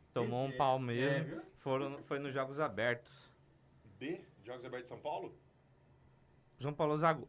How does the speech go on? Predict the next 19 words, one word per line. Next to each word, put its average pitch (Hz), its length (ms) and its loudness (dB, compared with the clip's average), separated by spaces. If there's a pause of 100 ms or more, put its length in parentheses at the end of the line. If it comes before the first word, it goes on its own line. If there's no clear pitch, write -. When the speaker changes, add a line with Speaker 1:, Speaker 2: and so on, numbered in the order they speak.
Speaker 1:
da 170 160 6
próxima 180 480 2
vez 160 180 2
Speaker 2:
É, 254 100 2
Speaker 1:
você 226 140 10
Speaker 2:
cara. 202 60 6
Speaker 1:
manda 233 320 10
a - 20 6
informação 190 460 2
Speaker 2:
Manda 180 100 2
a - 40 4
Speaker 1:
direito. 392 180 4
Speaker 2:
informação 254 340 2
completa, 160 380 0
Speaker 1:
Ah, 123 440 6
Speaker 2:
né? 107 80 0
Speaker 1:
ora, 107 40 -4
senhor. 104 320 -10 (120)
Speaker 2:
<laughs> - 240 -14